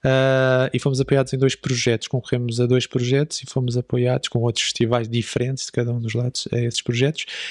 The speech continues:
e obrigam uma sincronização, em que estamos a falar do festival individual, uma equipa que está permanente no mesmo escritório, aqui estamos a falar de coordenação com sete países diferentes de um lado, cinco do outro lado.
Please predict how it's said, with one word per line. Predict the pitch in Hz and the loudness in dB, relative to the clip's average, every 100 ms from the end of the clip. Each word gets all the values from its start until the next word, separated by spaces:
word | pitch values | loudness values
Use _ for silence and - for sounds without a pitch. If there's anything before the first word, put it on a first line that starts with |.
| - - _ _ _ | -12 -14 _ _ _
e | 156 151 | 4 6
obrigam | 135 131 127 135 | 6 4 4 2
uma | 131 131 131 | 2 0 0
sincronização, | 131 127 135 131 127 - 110 | 0 0 2 2 2 0 0
em | 123 | 0
que | |
estamos | - 127 | 0 0
a | 127 | 0
falar | - 135 | 2 2
do | 123 127 | 2 -2
festival | - 127 135 | -2 0 0
individual, | 123 123 131 120 | 0 4 4 4
uma | 123 | 2
equipa | 127 - 127 - 107 | 0 0 0 2 0
que | |
está | 107 120 | 0 -2
permanente | - 123 123 123 107 | -2 0 2 2 2
no | 123 | 2
mesmo | 120 113 | 2 2
escritório, | 113 127 123 139 139 139 | -2 0 2 2 4 2
aqui | 131 | 0
estamos | 131 127 | 0 0
a | 131 | 0
falar | - 127 131 127 | 0 2 4 2
de | - | 0
coordenação | - 123 120 120 - 127 127 135 - - - - _ _ _ - | 2 4 4 2 0 0 2 0 -4 -14 -20 -20 _ _ _ 0
com | 123 | 0
sete | - - 143 135 - 131 | 0 2 4 2 -4 -4
países | - 127 123 113 | 0 2 2 0
diferentes | 117 - 127 123 117 | -4 0 0 0 0
de | 120 | 2
um | |
lado, | 135 135 139 - | 4 2 0 -4
cinco | - - 143 123 131 | -6 0 0 0 0
do | 123 | 2
outro | 123 123 120 | 2 2 2
lado. | 127 131 131 127 135 131 | 4 2 0 0 -2 -2